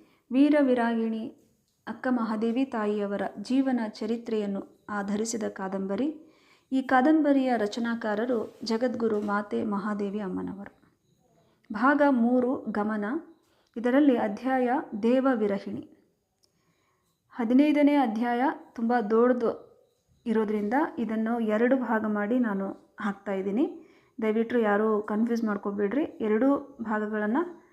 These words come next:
ಆ, ಸಂಪೂರ್ಣವಾಗಿ ಕೇಳಿ. ತುಂಬ ಅದ್ಭುತವಾದ ಸಂದರ್ಭ. ಕೇಳ್ತಿರಲ್ವಾ? ಇವಾಗ ಅಧ್ಯಾಯ ಪ್ರಾರಂಭ ಮಾಡೋಣ. ನದಿಯ ದಂಡೆಯ ಮೇಲೆ ಕುಳಿತು ಗಾಳ ಬೀಸಿದ ಬೆಸ್ತನು ಸಹನೆಯಿಂದ ಕಾಯುವಂತೆ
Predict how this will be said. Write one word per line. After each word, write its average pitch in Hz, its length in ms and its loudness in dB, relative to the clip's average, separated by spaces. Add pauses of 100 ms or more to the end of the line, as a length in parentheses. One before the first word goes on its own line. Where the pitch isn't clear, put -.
(340)
ಆ, 208 240 -2
ಸಂಪೂರ್ಣವಾಗಿ 220 720 -2
ಕೇಳಿ. 220 380 0
ತುಂಬ 226 360 0 (120)
ಅದ್ಭುತವಾದ 214 640 -2 (240)
ಸಂದರ್ಭ. 202 460 -6 (840)
ಕೇಳ್ತಿರಲ್ವಾ? 214 880 -2 (600)
ಇವಾಗ 220 240 0 (140)
ಅಧ್ಯಾಯ 214 340 -2 (140)
ಪ್ರಾರಂಭ 233 340 0
ಮಾಡೋಣ. 180 340 -6 (920)
ನದಿಯ 302 340 6
ದಂಡೆಯ 294 480 6
ಮೇಲೆ 254 340 2
ಕುಳಿತು 220 760 -4 (840)
ಗಾಳ 254 300 8
ಬೀಸಿದ 262 380 0 (100)
ಬೆಸ್ತನು 214 580 -4
ಸಹನೆಯಿಂದ 247 720 4
ಕಾಯುವಂತೆ 208 680 -6